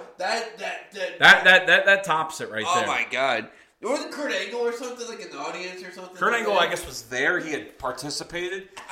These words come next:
Speaker 2: and they, he was gonna sign with them, and then once he saw that, he told them,
Speaker 1: <laughs> Me too.
Speaker 2: "Take that off. I don't
Speaker 1: Uh,
Speaker 2: want any part of
Speaker 1: no.
Speaker 2: that. See you later." Um,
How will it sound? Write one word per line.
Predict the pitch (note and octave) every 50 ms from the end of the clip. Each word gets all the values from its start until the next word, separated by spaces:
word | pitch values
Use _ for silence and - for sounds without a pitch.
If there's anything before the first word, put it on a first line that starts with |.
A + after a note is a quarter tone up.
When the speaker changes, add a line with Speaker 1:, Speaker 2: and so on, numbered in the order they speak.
| - G#3 F#3+
Speaker 2:
and | B2+ B2+
they, | C#3+ D3 D3+ D3
he | D#3 E3
was | E3+ -
gonna | F3 D#3 D3 -
sign | - - C#3+ C#3+ D3 D#3
with | E3+ -
them, | - F3+ F3 D#3
and | - C3
then | C3+ C#3
once | C#3+ C#3+ -
he | C#3+
saw | B2+ - - C#3 C3+ C#3+
that, | D#3 D3 C3+
he | C3
told | - - C#3 C#3 C#3
them, | C3+ C3 B2
Speaker 1:
<laughs> |
Me | - - - -
too. | - - C#4 C#4 C4+ C4 -
Speaker 2:
"Take | E3 D#3+ D#3+ -
that | F3+ E3 D#3+ D#3 D#3
off. | D#3 D#3 D3+ - C3+ C3+ C3+
I | C3+
don't | C#3 D3+ D#3 D3+
Speaker 1:
Uh, |
Speaker 2:
want | D#3 D#3 D#3 D#3
any | D#3 D#3 D3+ D#3
part | - D#3+ D#3 D#3
of | D#3
Speaker 1:
no. | D#3 D#3
Speaker 2:
that. | D3+ D3+ D3+ D3+ D#3 - - - - - - _ _ _ _
See | _ - - D#3
you | D3+ D#3+ D#3
later." | D#3 D3+ C#3+ C3+ C3+ C3+ C3 - - - _ _ _ - - _
Um, | - B2+ C#3 C#3+ C#3+ C#3+ C#3+ D3 C#3+ C#3+ -